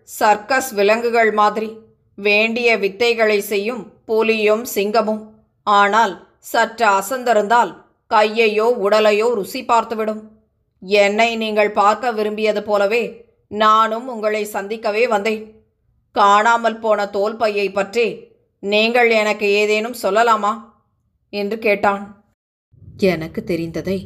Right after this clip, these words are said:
நான் மறைக்காமல் கூறுகிறேன். தோல் பை ஒன்று இருந்ததும் வாஸ்தவம்.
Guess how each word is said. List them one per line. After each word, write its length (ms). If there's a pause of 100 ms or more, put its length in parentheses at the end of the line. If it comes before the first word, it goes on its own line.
(200)
நான் 280
மறைக்காமல் 680
கூறுகிறேன். 500 (460)
தோல் 360
பை 240
ஒன்று 300
இருந்ததும் 480 (280)
வாஸ்தவம். 600